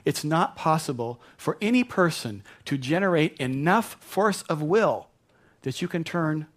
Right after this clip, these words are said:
darkness into light. None of you can do this. You cannot, with your force of will or persuasive personality or your money or your friendships or your relationships, turn something that isn't true into something that is true. You just can't do it. Four hundred prophets don't do it for you.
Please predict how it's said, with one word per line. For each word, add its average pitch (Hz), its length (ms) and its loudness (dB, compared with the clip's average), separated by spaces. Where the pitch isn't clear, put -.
darkness 143 440 0
into 127 160 -4
light. 104 240 -8
None 139 180 0
of 156 80 0
you 160 80 0
can 156 120 -2
do 143 140 2
this. 117 280 -4
You 165 160 4
cannot, 156 520 2
with 147 200 -2
your 123 100 -2
force 165 320 2
of 143 160 -2
will 160 160 4
or 160 100 4
persuasive 156 540 -2
personality 156 680 0
or 123 160 -6
your 113 140 -4
money 220 480 0
or 135 100 2
your 127 140 -2
friendships 196 480 0
or 165 40 2
your 151 100 2
relationships, 147 640 -2
turn 180 260 -2
something 156 480 -2
that 156 140 8
isn't 208 260 6
true 151 500 2
into 170 200 2
something 143 300 -2
that 127 120 0
is 123 140 0
true. - 240 -10
You 143 120 -2
just 135 180 -10
can't 120 200 -4
do 147 140 -4
it. - 100 -10
Four 165 300 4
hundred 170 220 2
prophets 170 400 4
don't 175 180 2
do 160 160 0
it - 80 -4
for 160 220 0
you. 170 200 0